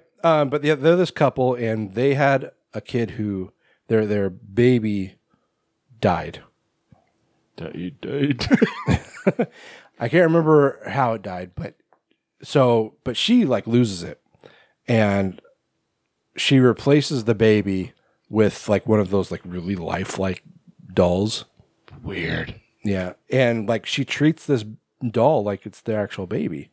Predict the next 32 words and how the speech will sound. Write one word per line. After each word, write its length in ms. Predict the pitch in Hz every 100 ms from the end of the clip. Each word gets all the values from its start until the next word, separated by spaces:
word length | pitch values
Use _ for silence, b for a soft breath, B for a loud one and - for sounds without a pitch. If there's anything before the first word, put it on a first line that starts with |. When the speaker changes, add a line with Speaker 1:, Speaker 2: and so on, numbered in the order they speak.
| b b b b b b _ _ -
Speaker 1:
Like, 140 | 101
she 160 | - 101
puts 300 | - 107 -
it 80 | -
to 80 | 85
bed, 440 | 107 117 110 98
bathes 240 | 95 104 120
Speaker 2:
And 60 |
so 60 | 135
Speaker 1:
it. 20 |
Speaker 2:
they 80 | 127
hire 240 | 117 123 123
this 160 | 113
nanny 280 | 113 117 135
to 100 | 135
watch 260 | 107 113 -
this 100 | 110
doll? 320 | 117 110 160
Speaker 1:
Mm-hmm. 300 | - 104 127 160 _ _ _ _ _
Speaker 2:
Fucking 400 | _ - 95 -
creepy. 560 | 82 - 104 92 87 - _ _ _ _ _ _ - -
Speaker 1:
Um, 500 | 117 107 98 92 - _ _
he's 300 | - 165 208
like 140 | 196 147
a 80 | 123
sh- 380 | - - -
Speaker 2:
Is 60 | 117
she 180 | 120 135
the 100 | 127
nanny? 420 | 117 117 180 - _ _ -
Speaker 1:
Huh? 60 |
Speaker 2:
Is, 200 | 131 -